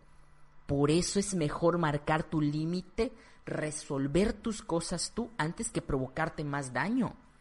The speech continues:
Y hago este paréntesis muy grande porque esta es la principal razón por las cuales las personas dicen que son perjudiciales los límites emocionales, porque chocan con sus creencias,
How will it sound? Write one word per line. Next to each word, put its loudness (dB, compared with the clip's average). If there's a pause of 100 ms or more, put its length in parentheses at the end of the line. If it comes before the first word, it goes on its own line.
(1700)
Y -2
hago 4
este 4
paréntesis 2
muy 6
grande 6
porque -4 (180)
esta 0
es -4
la -4
principal -4
razón -2
por -2
las -4
cuales 2
las -2
personas -4 (400)
dicen 0 (360)
que -8
son -4
perjudiciales 0
los -4
límites -4
emocionales, -2
porque -4
chocan -2
con -2
sus -8
creencias, -8